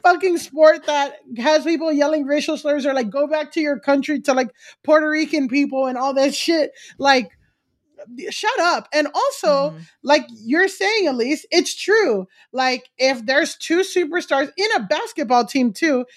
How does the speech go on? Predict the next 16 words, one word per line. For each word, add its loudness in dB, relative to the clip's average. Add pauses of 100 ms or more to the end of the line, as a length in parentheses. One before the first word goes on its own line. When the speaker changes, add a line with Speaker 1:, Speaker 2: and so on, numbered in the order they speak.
(200)
Speaker 1:
like, 2 (920)
when 2
one -2
team 0
has 0
a 0
big -2
basketball -2
star -2
like -2
LeBron 0
James -4
and -4
another 0
team -6 (260)
had -2